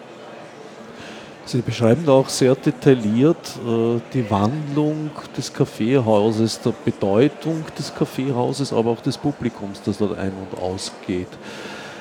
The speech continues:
Natürlich mit dem Dritten Reich ein sehr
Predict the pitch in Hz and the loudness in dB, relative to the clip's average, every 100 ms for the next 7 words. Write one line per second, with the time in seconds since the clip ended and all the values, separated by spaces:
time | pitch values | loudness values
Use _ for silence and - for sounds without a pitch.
0 | - - - 110 - 113 104 107 - 104 | -16 -16 -2 0 2 2 0 -8 -10 -6
1 | 101 - - 107 104 110 104 113 98 92 | -6 -8 -6 -6 0 0 0 0 2 2
2 | 110 135 113 98 - - 101 104 101 | 2 -2 -4 -6 -6 -2 2 4 2